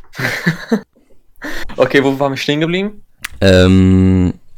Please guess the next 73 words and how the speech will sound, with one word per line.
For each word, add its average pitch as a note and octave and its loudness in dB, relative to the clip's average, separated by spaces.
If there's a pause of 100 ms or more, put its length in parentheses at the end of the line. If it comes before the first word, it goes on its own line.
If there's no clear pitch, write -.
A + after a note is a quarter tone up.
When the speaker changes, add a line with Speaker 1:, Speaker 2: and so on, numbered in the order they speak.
Speaker 2:
ich G2 -6
weiß A2 2
gar G2 0
nicht, F2 0
ich F#2 -10
glaub, G#2+ 2
Speaker 1:
Stimmt, F3 2
Speaker 2:
das - -16
Speaker 1:
du D#3+ 6
hast E3 0
daneben E3+ 0
gekotzt, A#2+ -6
du C3 -4
hast B2 -8
neben C3+ -4
das A#2+ -12
Klo C3+ -2
gekotzt. G#2 -6
Speaker 2:
Ja, F#2 4 (200)
muss - -8
man F2 -2
ein - -4
Statement G2+ -2
setzen. F2+ -2
Auf - -14
Speaker 1:
Und B2 -6
Speaker 2:
jeden G2+ 0
Fall G#2+ 6
hab G#2 8
ich G2 2
dann - 4
Speaker 1:
ja. - -10
Speaker 2:
unten G2 4
auf G2 0
der - 0
Couch G#2+ 2
nachher A#2 4
irgendwann A2+ 4
gechillt, G#2+ 0
weil G2+ 4
du A#2 4
mich D3 4
nach, B2 0
ich G#2 -2
weiß D3 4
noch, B2+ 2
jeder, E3 4 (220)
jeder, G3+ 6
der G#3 4
einen E3+ 2
kleinen E3+ 2
Keller D3+ 4
hat, G#2 2
kennt E3 4
das B2+ 0
Problem. A#2+ 4
Ich G2 -4
weiß B2+ 4
nicht, A2 2
ob - -10
du, B2+ 2
ihr B2 2
habt D3 0
keinen F2 2
Keller, E2 0
ne? F#2 0
Also F2+ 0
ihr - -2
habt - -8
gar G#2 0
keinen F2 -2
Keller, D#2+ -4
ne? F#2+ -4